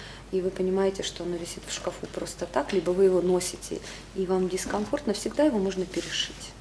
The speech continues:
То есть мех — это такой, такой вот <laughs> вид, с которым можно делать все, что угодно. Можно вставочки из кожи сделать, можно поменять воротник,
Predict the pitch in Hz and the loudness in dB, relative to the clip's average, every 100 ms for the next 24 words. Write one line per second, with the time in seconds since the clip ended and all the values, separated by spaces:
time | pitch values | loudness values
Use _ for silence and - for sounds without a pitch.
0 | - - - - 240 294 311 226 220 190 | -14 -8 -4 2 8 10 10 6 2 2
1 | 185 170 160 - - - - - - - | 4 2 0 -4 -6 -14 -16 -16 -16 -16
2 | - - - - - 208 214 202 - 208 | -18 -18 -18 -16 0 2 2 -2 -2 6
3 | 220 208 208 - - - - - - - | 8 10 8 4 2 0 -6 -6 -6 2
4 | 220 254 - - - - - - - 208 | 8 8 8 2 0 -6 -10 -4 0 2
5 | 190 220 202 202 202 190 180 - - - | 6 8 8 6 4 2 0 -6 -12 -8
6 | 190 220 202 - - 220 - 185 175 160 | 4 8 8 6 4 4 6 4 4 0
7 | 160 170 196 220 214 214 - 214 220 220 | 0 2 2 4 4 4 4 6 8 6
8 | - 220 202 - - 160 156 156 156 160 | 4 2 0 -2 -4 -2 -2 -4 -6 -4
9 | 156 156 - 175 185 190 196 196 202 220 | -4 -4 -2 0 2 0 2 2 4 2
10 | 226 185 190 196 - 170 165 - | 0 -2 -2 -2 -2 -2 -2 -6